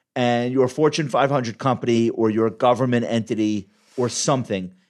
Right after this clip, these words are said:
and you're looking to get access to A I tools,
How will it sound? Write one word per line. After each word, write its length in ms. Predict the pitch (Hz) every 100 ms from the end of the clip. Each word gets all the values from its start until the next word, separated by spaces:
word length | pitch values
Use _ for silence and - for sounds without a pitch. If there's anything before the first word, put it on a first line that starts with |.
| _ -
and 140 | 127
you're 120 | 135
looking 420 | 127 143 143 156
to 100 | -
get 180 | 117 127 -
access 540 | 113 113 - 113 - - -
to 380 | 110 104 98 - _ _ -
A 200 | 127 120
I 600 | 113 113 107 107 110 101 - _ -
tools, 560 | - 143 104 78 -